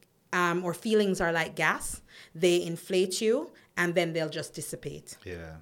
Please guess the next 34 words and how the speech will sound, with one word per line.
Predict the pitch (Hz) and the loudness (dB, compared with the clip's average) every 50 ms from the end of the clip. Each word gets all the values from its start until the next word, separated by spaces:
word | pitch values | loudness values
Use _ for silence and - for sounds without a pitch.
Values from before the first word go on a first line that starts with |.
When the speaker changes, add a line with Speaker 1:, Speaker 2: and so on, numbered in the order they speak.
| - _ _ _ _ _ _ _ _ _ - | -20 _ _ _ _ _ _ _ _ _ -8
Speaker 1:
You | - 185 | -4 -2
know | 185 | 0
what | 196 202 | 0 0
I | |
mean? | 202 208 214 220 233 240 | 0 0 0 0 -2 -2
I | - 196 | -2 0
know | 196 196 190 185 | 2 2 2 0
th-, | 175 - 180 170 | -2 -4 -6 0
the | 190 185 | 2 2
whole | 180 170 165 | 4 4 2
gas | 160 165 165 170 180 180 - | 2 0 0 0 0 0 -4
thing, | - 185 185 180 190 196 | -4 -4 -2 -2 -2 -2
it | 190 | -4
fills | - - - 202 190 196 196 190 - | -6 -4 0 2 4 4 4 2 2
Speaker 2:
<laughs> | 214 | 2
Speaker 1:
you | 208 214 240 | 4 6 6
up, | 262 302 359 370 381 - - - - - - - | 6 6 6 4 2 -4 -16 -18 -20 -14 -6 0
and | 175 175 175 | 2 4 6
then | 175 170 170 160 | 6 6 6 6
they | 165 160 | 4 4
just | 156 160 156 160 160 - - | 2 2 0 0 -2 -2 -2
kinda | 185 170 165 160 156 151 | -2 -2 -2 -2 -4 -4
just | 147 165 151 151 147 - - - - - 143 - - - - 202 165 | -4 -2 -4 -4 -4 -8 -12 -14 -14 -16 -18 -18 -18 -18 -16 -10 -6
go, | 165 160 156 143 156 | -4 -4 -2 -2 -2
right? | 165 180 208 262 330 381 | 0 2 2 2 4 4
Speaker 2:
But | - - - | 2 2 2
I | 113 120 123 | 2 4 4
will | 120 120 120 117 | 4 4 4 2
say | 120 - 120 98 87 | 0 0 -2 0 -2
it's, | 104 - - | -4 -6 -8
it's | - 104 104 - | -10 -8 -10 -10
funny, | - - - 110 113 110 107 98 95 | -10 -6 -4 -2 -2 -2 -2 -4 -6
um, | 92 92 92 92 90 87 85 80 85 85 _ _ _ _ _ _ _ _ _ _ _ _ _ _ _ _ _ _ _ _ _ _ _ _ _ _ - _ _ _ _ _ - | -6 -8 -8 -8 -8 -10 -12 -14 -14 -18 _ _ _ _ _ _ _ _ _ _ _ _ _ _ _ _ _ _ _ _ _ _ _ _ _ _ -20 _ _ _ _ _ -12
because | 92 90 - - - 95 92 87 85 85 85 85 - - - - | -12 -12 -10 -8 -6 -4 -4 -4 -4 -8 -10 -12 -14 -16 -18 -20